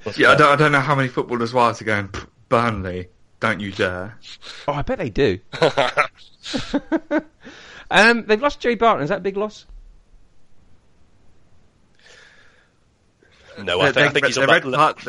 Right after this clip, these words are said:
Speaker 2: their red card count might go down, but, you know.
Speaker 3: No, you, neither
Speaker 4: No,
Speaker 3: of you
Speaker 4: he,
Speaker 3: think
Speaker 4: he's
Speaker 3: he's
Speaker 4: on that. He's on that level, isn't he? He was Championship level, and, um, he's at Rangers now, isn't he?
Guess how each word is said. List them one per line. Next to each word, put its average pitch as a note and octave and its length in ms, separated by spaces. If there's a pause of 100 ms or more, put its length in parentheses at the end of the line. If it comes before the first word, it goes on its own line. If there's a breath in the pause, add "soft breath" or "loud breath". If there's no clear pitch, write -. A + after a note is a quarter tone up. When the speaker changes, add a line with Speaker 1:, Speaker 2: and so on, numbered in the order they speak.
(180)
Speaker 2:
their C3 200
red D3+ 180
card C#3+ 300
count F#2+ 260
might G2 220
go F#2+ 160
down, G2+ 420
but, A#2+ 320 (960)
you B2+ 120
know. G#2 260 (1900)
Speaker 3:
No, A#2 160
you, C3 220
neither B2+ 260
Speaker 4:
No, A2 100
Speaker 3:
of A#2+ 40
you B2+ 60
Speaker 4:
he, - 40
Speaker 3:
think E3+ 120
Speaker 4:
he's F#3 80
Speaker 3:
he's E3+ 100
Speaker 4:
on F3 100
that. B2+ 140 (960)
He's D#3 120
on F3 100
that A#2+ 120
level, A2+ 240
isn't G#2+ 160 (420)
he? G#2 280
He C3 160
was A#2+ 160
Championship A2 520
level, G2+ 280
and, F#2+ 220
um, F#2+ 280
he's A2 100
at A2 80
Rangers B2 260
now, G2 140
isn't G2 160
he? F2+ 100